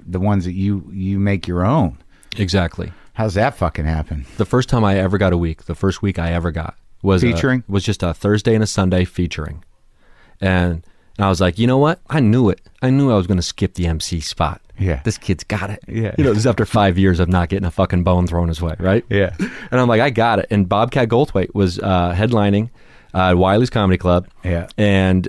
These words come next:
Speaker 2: uh, but they didn't even have me M C Friday and Saturday. They didn't even trust me to M C.
Speaker 1: Right.
Speaker 2: So they threw me up on Thursday and Sunday to feature. And I was like, "Oh, okay, my career, here we go."
Speaker 1: Yeah.
Speaker 2: You know,
Speaker 1: Yeah.
Speaker 2: Tonight Show, here we come.
Speaker 1: Uh-huh.
Speaker 2: And then I didn't get another M C week from that club or at work from that club again for years.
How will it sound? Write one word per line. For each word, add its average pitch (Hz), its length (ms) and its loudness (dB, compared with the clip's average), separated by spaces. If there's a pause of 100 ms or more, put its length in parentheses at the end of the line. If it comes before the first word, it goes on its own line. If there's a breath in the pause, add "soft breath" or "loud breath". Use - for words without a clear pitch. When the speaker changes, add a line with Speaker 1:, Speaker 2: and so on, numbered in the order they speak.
(120)
Speaker 2:
uh, 87 440 2 (380)
but 101 140 -2
they 107 80 2
didn't 127 180 4
even 127 140 4
have 113 160 0
me 107 140 4
M 98 120 4
C 95 360 0 (260)
Friday 87 300 0
and 80 100 -2
Saturday. 82 340 0
They 101 120 0
didn't 127 160 4
even 113 160 4
trust - 260 -2
me 101 80 0
to 92 60 2
M 92 120 0
C. 87 360 -4
Speaker 1:
Right. 107 280 0 (100)
Speaker 2:
So 123 140 0
they 117 120 4
threw 135 200 2
me 131 120 4
up 120 160 2
on 107 100 4
Thursday 107 320 2
and 98 100 2
Sunday 101 220 2
to 87 100 -4
feature. 98 240 -2
And 92 40 2
I - 20 2
was 85 100 -2
like, 92 140 0
"Oh, 117 280 2 (100)
okay, 127 260 0 (100)
my 110 140 0
career, 117 380 2
here 104 160 2
we 117 80 2
go." 131 260 2
Speaker 1:
Yeah. 98 180 2
Speaker 2:
You 107 120 0
know, 104 200 0
Speaker 1:
Yeah. 92 200 0
Speaker 2:
Tonight 113 300 -2
Show, 110 140 2
here 110 140 2
we 123 80 0
come. 135 260 0
Speaker 1:
Uh-huh. 98 340 0
Speaker 2:
And 113 200 2
then 113 100 2
I 107 60 2
didn't 117 220 2
get 110 120 4
another 104 280 2
M 98 100 2
C 98 180 -2
week 95 200 0
from 90 160 0
that 92 160 0
club 90 400 2
or 98 160 2
at - 100 -4
work 95 260 0
from 90 140 -2
that 90 160 0
club 87 180 -2
again 85 220 -2
for 85 140 -4
years. 80 420 -6